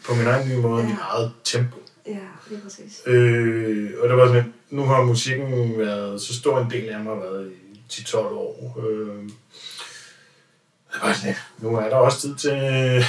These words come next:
Speaker 1: <laughs> lære nogle nye ting og prøve nogle nye ting.
Speaker 2: Mm.
Speaker 1: Øh, fordi et D J-job, øh, øh, det, det, det, det begrænser jo dagen efter, fordi man kommer sent hjem, og
Speaker 2: Mm.
Speaker 1: du er jo ikke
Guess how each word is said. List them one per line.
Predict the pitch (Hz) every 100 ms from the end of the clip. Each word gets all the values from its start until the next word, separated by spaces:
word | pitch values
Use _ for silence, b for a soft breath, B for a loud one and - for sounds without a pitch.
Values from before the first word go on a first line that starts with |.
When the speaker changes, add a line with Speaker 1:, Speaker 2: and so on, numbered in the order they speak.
| -
Speaker 1:
<laughs> | 160 123 120
lære | 117
nogle | 127 127
nye | 123
ting | 123 120 -
og | 117
prøve | 113
nogle | 113 117
nye | 113
ting. | - - - _ _ -
Speaker 2:
Mm. | 107
Speaker 1:
Øh, | 101 101 117 - 117 B B B B -
fordi | 120 117 123 120 - - - _ _ _ _ _ _ _ _ -
et | 120
D | 127 147
J-job, | 139 107 - _ _ _ 117 107 - _ _ _ _ _ _ 196
øh, | 117 117 117
øh, | 113 104 110 -
det, | 117 107 123
det, | 123 117 -
det, | 120 113 107 -
det | 117
begrænser | 117 - 131 139 123
jo | 110
dagen | 113 117 104
efter, | - 107
fordi | - - 104 -
man | 104
kommer | 107 101
sent | - 117 -
hjem, | - -
og | 117 - _ _ _
Speaker 2:
Mm. | 226 226
Speaker 1:
du | 208
er | 160
jo | 185 202
ikke | 220